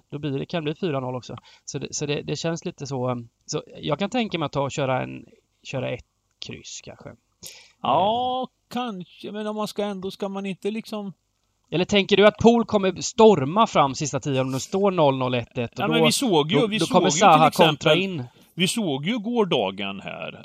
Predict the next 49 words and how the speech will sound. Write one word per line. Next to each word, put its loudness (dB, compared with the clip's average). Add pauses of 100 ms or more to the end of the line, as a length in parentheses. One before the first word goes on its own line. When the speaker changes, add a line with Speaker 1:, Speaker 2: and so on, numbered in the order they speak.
Speaker 2:
och -8
jag -4
måste -6
säga 0
att, -8
eh, -8
när -6
Arsenal, -8
eh, -6
liksom, -12
Palace -6
kommer -6
ju -10
för -14
fan -8
i -10
världens -6
hav -6
av -8
ytor -10
och -12
chanser -10
när -12 (240)
Speaker 1:
Mm. -10 (280)
Speaker 2:
när -12
de, -14
alltså, -10
Zaha-gubben, -4
liksom, -12
när -6
de, -8
eh, -12 (760)
Speaker 1:
Ja, 2
men -4
jag 2
gillar 2
det 4
faktiskt. -6
För, 0
för -12
just -2
det -4
där 2
att, -2
att -10
de -4
kommer -6
ju -2
s-, -8